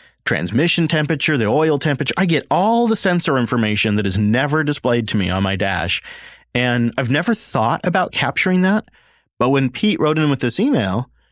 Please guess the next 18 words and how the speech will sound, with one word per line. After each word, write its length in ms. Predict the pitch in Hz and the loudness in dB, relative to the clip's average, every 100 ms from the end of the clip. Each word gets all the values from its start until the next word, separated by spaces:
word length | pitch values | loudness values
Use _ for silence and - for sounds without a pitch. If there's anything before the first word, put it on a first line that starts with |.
| _ _ _ | _ _ _
kinda 160 | 294 277 | 0 2
made 140 | 226 | 4
me 80 | 170 | 4
realize 360 | 175 269 147 | 2 2 2
this 160 | 185 214 | 0 0
would 100 | 240 | 0
be 220 | 160 131 | 2 2
a 160 | 120 104 | 2 -2
fascinating 680 | - 127 143 - 147 131 113 | -2 -2 0 0 2 2 2
way 240 | 135 165 | 2 0
to 160 | - 117 | 0 0
monitor 500 | 107 110 123 127 120 | 2 2 0 0 0
the 80 | 104 | 0
long-term 560 | 104 117 117 - 113 | 0 0 -2 -2 -2
health 260 | 98 113 104 | 0 -2 -2
of 140 | 104 | -2
an 80 | 104 | 0
engine, 400 | 151 180 107 | 0 0 -2